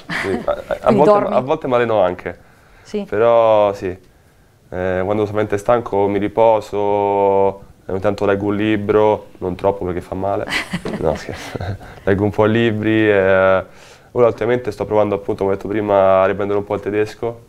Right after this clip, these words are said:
Speaker 1: Mm.
Speaker 2: Mia madre è austriaca, quindi
Speaker 1: Sì.
Speaker 2: ogni tanto mi parla in tedesco, io capisco tutto ma non so parlare, quindi
Speaker 1: Ok.
Speaker 2: ogni tanto provo a studiarmi anche un po' di tedesco.
Speaker 1: Non si sa mai.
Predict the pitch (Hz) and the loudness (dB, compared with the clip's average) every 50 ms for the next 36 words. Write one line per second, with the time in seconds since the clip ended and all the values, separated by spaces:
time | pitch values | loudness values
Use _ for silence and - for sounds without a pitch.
0 | - - - 170 175 247 - - - - 104 113 104 98 92 90 - - 95 90 | -20 -16 -14 -10 -10 -10 -12 -10 -8 -2 0 0 0 0 -2 -4 -4 -4 -2 -2
1 | 87 87 87 87 92 90 90 90 90 90 90 90 87 87 85 85 - - - - | 0 -2 -2 -2 -2 -2 0 0 0 0 0 0 0 -2 -4 -6 -10 -16 -20 -14
2 | - 101 107 107 98 - 95 92 90 95 95 95 92 92 - 95 95 104 107 - | -6 -2 -2 -2 0 0 -2 2 2 4 4 4 0 -2 -2 0 0 0 0 0
3 | - - 104 101 95 98 - - 104 107 107 - - 92 90 90 87 - 101 90 | -2 0 0 0 0 0 -4 -4 -6 -6 -4 -4 -4 -2 -2 -2 -2 -4 -6 -2
4 | - 92 87 87 85 85 85 90 95 95 95 90 - 180 170 - - - - - | -2 -2 0 0 0 0 0 0 0 0 -2 -2 -4 -4 -10 -14 -16 -18 -20 -20
5 | - - - - - 107 101 - 117 113 110 - 95 104 101 98 98 - - - | -20 -16 -6 -4 -2 0 4 4 4 4 2 -2 -2 0 2 2 0 0 -2 -4
6 | 98 92 98 98 98 - 95 92 - 92 87 87 85 85 87 82 82 - - - | -4 -2 -2 -4 -4 -6 -10 -8 -6 -6 -4 -4 -4 -4 -6 -6 -8 -12 -16 -16
7 | 78 - - _ _ 190 175 165 170 156 - 165 180 151 135 - - | -18 -18 -20 _ _ -16 -14 -14 -10 -10 -8 -8 -8 -8 -10 -12 -16